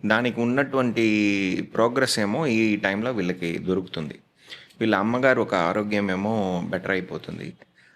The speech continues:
అదేలాగా వీళ్ళు ఏదైనా ఇల్లు, వాహనాలు ఏదైనా కొనాలనుకుంటే అదన్నీ వీళ్ళు చేసుకోవచ్చు ఈ టైంలో. వీళ్ళకి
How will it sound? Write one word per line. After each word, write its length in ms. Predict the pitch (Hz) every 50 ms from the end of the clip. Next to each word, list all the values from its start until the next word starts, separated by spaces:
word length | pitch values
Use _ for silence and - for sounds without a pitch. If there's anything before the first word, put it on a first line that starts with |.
| - _ -
అదేలాగా 760 | 104 110 123 143 151 143 135 123 127 156 165 160 156 143 120
వీళ్ళు 260 | 113 110 110 107 104 107
ఏదైనా 400 | 110 113 123 123 131 135 135 127
ఇల్లు, 320 | 110 110 120 120 123 127
వాహనాలు 760 | 131 123 113 110 107 107 113 120 113 110 110 107 104 110 110
ఏదైనా 280 | 104 98 104 104 107 107
కొనాలనుకుంటే 1000 | 107 - 101 101 107 113 120 110 95 101 90 92 92 90 - - 180 - - - - - - _ _ _ _ _ _ _ _ _ _ _ - -
అదన్నీ 540 | 101 101 107 107 104 107 117 127 123 117 113
వీళ్ళు 360 | 107 98 92 92 92 92 80 - 95
చేసుకోవచ్చు 440 | 87 - - - 78 - - - 80
ఈ 80 | 82
టైంలో. 420 | 82 82 82 80 87 90 - 85 - - _ _ - - - - - - - - - - _ _ _ _ - -
వీళ్ళకి 1080 | 135 135 131 123 131 135 135 135 135 131 131 127 127 123 123 123 120 110 87 - -